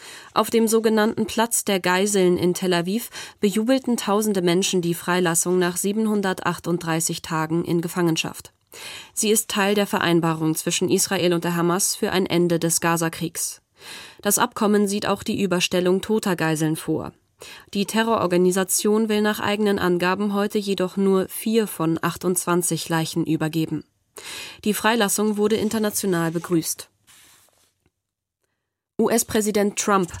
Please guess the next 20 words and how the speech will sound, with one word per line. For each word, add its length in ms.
hat 180
nach 200
der 160
Freilassung 600
der 140
Hamas-Geiseln 800
von 300
einem 340
Tag 340
der 180
Freude 580
und 160
der 140
Hoffnung 380
gesprochen. 560
In 140
Israel 480
herrsche 300
nun 240
Frieden, 440